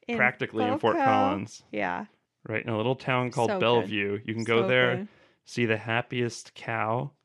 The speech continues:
Speaker 2: He's on Valium.
Speaker 1: There's only one
Speaker 2: <laughs> Yeah.
Speaker 1: that makes all of <laughs> Noosa.
Speaker 2: He's as big as a mountain.
Speaker 1: <laughs>
Speaker 2: He has a giant blue bull that
Speaker 1: And
Speaker 2: comes
Speaker 1: his name
Speaker 2: over
Speaker 1: is
Speaker 2: on
Speaker 1: Pooter.
Speaker 2: weekends.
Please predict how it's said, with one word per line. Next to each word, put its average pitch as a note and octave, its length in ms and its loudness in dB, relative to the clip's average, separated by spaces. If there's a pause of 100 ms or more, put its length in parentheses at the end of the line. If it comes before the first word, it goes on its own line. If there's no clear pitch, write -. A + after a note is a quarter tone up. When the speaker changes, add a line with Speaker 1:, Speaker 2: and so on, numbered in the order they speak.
(180)
Speaker 2:
He's A2 140 -4
on G#2+ 120 0
Valium. G#2 340 -6
Speaker 1:
There's A#3+ 220 -2
only A#3 240 -4
one F3+ 840 -6 (140)
Speaker 2:
<laughs> - 180 -20
Yeah. - 120 -4 (280)
Speaker 1:
that G#3 100 -4
makes G#3 280 0
all G#3+ 260 2
of C4+ 120 -4
<laughs> - 0 -
Noosa. D4 680 2
Speaker 2:
He's C#3+ 200 0
as C3+ 140 -4
big B2+ 240 0
as A#2+ 160 2
a - 20 2
mountain. A2+ 540 2 (380)
Speaker 1:
<laughs> - 20 2 (1040)
Speaker 2:
He D3 120 2
has D#3+ 120 2
a D#3 100 4
giant D3+ 600 0
blue C#3+ 440 2 (500)
bull B2+ 520 4 (100)
that - 160 -2
Speaker 1:
And A3+ 120 2
Speaker 2:
comes B3+ 120 4
Speaker 1:
his B3 140 6
name A3 120 6
Speaker 2:
over A3+ 160 8
Speaker 1:
is - 160 2
Speaker 2:
on - 140 4
Speaker 1:
Pooter. G3 280 6
Speaker 2:
weekends. A2+ 440 0